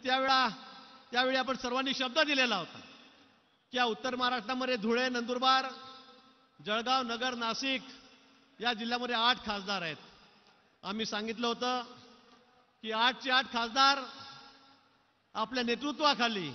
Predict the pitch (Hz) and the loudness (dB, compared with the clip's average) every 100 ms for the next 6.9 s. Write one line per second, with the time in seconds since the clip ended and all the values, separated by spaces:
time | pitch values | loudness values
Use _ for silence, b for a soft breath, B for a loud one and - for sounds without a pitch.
0 | - - - - - _ _ _ 208 220 | -12 -20 -20 -20 -20 _ _ _ -8 -4
1 | 254 240 233 254 220 294 277 247 240 240 | -2 0 0 -2 -2 2 2 2 0 -2
2 | 233 247 240 269 277 269 294 269 214 135 | -2 2 0 2 2 4 4 4 2 0
3 | - - - - - - 214 233 247 254 | -10 -18 -20 -20 -20 -6 -4 0 4 4
4 | 240 240 254 214 233 294 294 240 226 214 | 4 0 0 0 2 6 6 4 0 -2
5 | 175 135 - - - - - 208 240 233 | -4 -6 -12 -20 -20 -20 -10 -6 -2 -2
6 | 240 240 190 220 226 240 220 220 | -2 -4 -4 -4 -2 -2 -2 -4